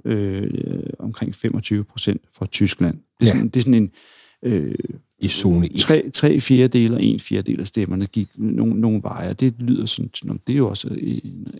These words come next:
Speaker 1: repræsentativt for den blandede sammensætning af befolkningen.
Speaker 2: Ja.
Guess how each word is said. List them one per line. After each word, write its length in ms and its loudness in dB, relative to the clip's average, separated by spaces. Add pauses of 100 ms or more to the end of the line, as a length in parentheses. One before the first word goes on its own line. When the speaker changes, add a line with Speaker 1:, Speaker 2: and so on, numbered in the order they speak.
(520)
Speaker 1:
repræsentativt 840 -6
for 220 -4
den 240 -2
blandede 440 0
sammensætning 680 -2
af 100 -4
befolkningen. 720 -6 (200)
Speaker 2:
Ja. 160 4